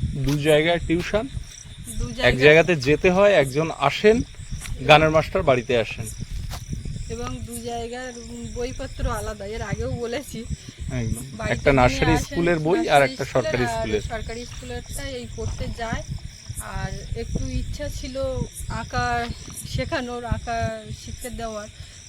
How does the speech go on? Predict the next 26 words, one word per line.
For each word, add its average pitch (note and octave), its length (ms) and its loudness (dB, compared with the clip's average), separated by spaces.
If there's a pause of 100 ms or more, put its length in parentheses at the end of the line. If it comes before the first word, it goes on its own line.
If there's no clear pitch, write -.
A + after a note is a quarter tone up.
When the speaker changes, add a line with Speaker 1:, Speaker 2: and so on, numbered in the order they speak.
Speaker 2:
তো C#3+ 80 -6
Speaker 1:
ভালো E3+ 200 6
টিচার D#3+ 480 2
নেই G#2 300 2
এখানে। G2+ 60 0
Speaker 2:
এখানে C#4+ 360 -4
না C#4+ 160 -6
পাচ্ছি A#3+ 500 -8
না A3+ 160 -4
সেইভাবে। A3 520 -10 (840)
তো A3+ 200 -12 (1160)
দেখা E4 260 0
যাক D4+ 200 0
কিসে D4 220 -6
কি D#4+ 120 -6
হয়। B3+ 320 0
এখন C4 300 -2 (140)
সৌরভ B3+ 360 -6
বায়না B3 300 -4
করেছে, C4+ 320 -10
আমি C#4+ 140 -12
এখন D4 160 -14 (140)
কি C4+ 180 -10
করবো B3 300 -12
তাই C4 200 -10
ভাবছি। G#3+ 260 -8